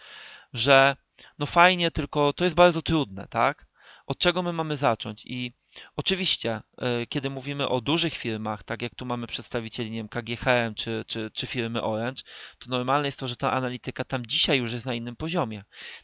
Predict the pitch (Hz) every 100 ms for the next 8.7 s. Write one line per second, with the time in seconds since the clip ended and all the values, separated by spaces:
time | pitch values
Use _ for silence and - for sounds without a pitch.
0 | - - 135 131 139 - 131 131 147 123
1 | 156 160 123 110 - 120 117 120 120 -
2 | 143 127 123 - 117 - 147 131 - 117
3 | 135 143 135 - 117 - - - - -
4 | - 127 135 - 120 117 117 165 185 113
5 | 110 110 - - 120 117 123 - 165 175
6 | 160 139 151 165 - 131 170 - - -
7 | - 143 160 165 180 165 147 175 160 127
8 | 123 107 - 120 151 -